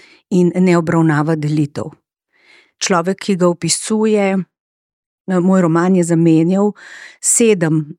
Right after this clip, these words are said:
vojaških uniform in kritiki so ugotavljali, da, eh, je bilo enako kruto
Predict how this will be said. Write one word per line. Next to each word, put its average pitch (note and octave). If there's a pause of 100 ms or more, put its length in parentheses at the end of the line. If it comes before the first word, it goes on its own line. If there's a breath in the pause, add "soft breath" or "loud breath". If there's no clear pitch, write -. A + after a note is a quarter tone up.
(160)
vojaških E3+
uniform E3 (720 soft breath)
in F#3+
kritiki F#3+
so -
ugotavljali, E3+ (380)
da, D#3+ (540 loud breath)
eh, E3
je E3
bilo D#3+
enako D#3+
kruto E3+